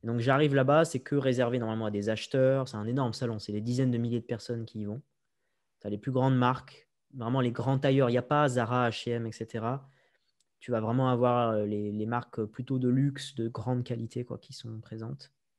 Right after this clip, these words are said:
Et, euh, je rencontre du coup, euh, dans, parce que t'as beaucoup, beaucoup d'influenceurs et de, et d'icônes de style qui viennent parader devant les photographes. Et t'as les plus grands photographes de la planète qui viennent pour shooter pour Vogue, J Q, Elle, tous les grands magazines.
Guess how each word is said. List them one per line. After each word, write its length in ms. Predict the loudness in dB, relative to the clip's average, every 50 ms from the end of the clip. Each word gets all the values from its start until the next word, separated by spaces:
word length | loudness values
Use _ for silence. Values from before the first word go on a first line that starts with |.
| _ _ _ _ _ _ _ _ _ -20 -20 -20 _ _ _ _ _ _ _ _ _ _
Et, 260 | 4 6 8 10 10
euh, 300 | 10 10 8 8 6 4
je 120 | 2 0 0
rencontre 380 | 0 0 0 2 2 2 2
du 100 | 0 -2
coup, 280 | -4 -4 -2 2 4 4
euh, 100 | 4 4
dans, 400 | 2 2 2 4 4 4 2 0
parce 140 | -2 -4 -6
que 100 | -8 -4
t'as 600 | -2 0 0 0 0 -2 -2 -4 -4 -6 -8 -8
beaucoup, 260 | -6 -8 -8 -8 -6
beaucoup 200 | -8 -4 -2 0
d'influenceurs 960 | 0 2 0 0 -2 -2 0 0 0 0 0 2 2 4 4 4 4 4 2
et 80 | 0 -2
de, 280 | -2 -2 -2 -2 -4 -4
et 100 | -4 -4
d'icônes 440 | -4 -4 2 4 4 6 6 4
de 80 | 2 0
style 260 | -2 -2 -2 -4 -4
qui 140 | -4 -6 -4
viennent 180 | -2 -2 -2 0
parader 460 | 0 0 0 2 0 0 2 2 2
devant 220 | 2 0 -2 -2
les 100 | -4 -6
photographes. 480 | -6 -8 -8 -8 -8 -10 -10 -16 -16 _ -20
Et 60 | -14
t'as 140 | _ -10 -10
les 100 | -10 -12
plus 220 | -12 _ -12 -10
grands 240 | -6 -4 -4 -4 -4
photographes 360 | -4 -2 -2 0 0 0 0
de 60 | 0
la 100 | -2 -2
planète 280 | -2 -4 -4 -4 -6 -6
qui 100 | -8 -6
viennent 200 | -4 -4 -4 -4
pour 180 | -6 -12 -14
shooter 560 | -14 -12 -8 -8 -6 -2 0 0 0 0 -4 -10 _ _ _ _ _
pour 180 | -10 -8 -6
Vogue, 440 | -4 2 6 6 6 6 6 2 -6 -10 -8
J 260 | -2 0 0 0 0
Q, 200 | -2 -4 -2 -2 -2 -2 -6 _ -4 2
Elle, 400 | 4 6 6 6 4 2 0 -4 -8 _ _ _ _
tous 100 | -10 -6
les 80 | -6 -4
grands 160 | -2 0 0
magazines. 440 | 0 0 -2 -4 -6 -6 -8 -10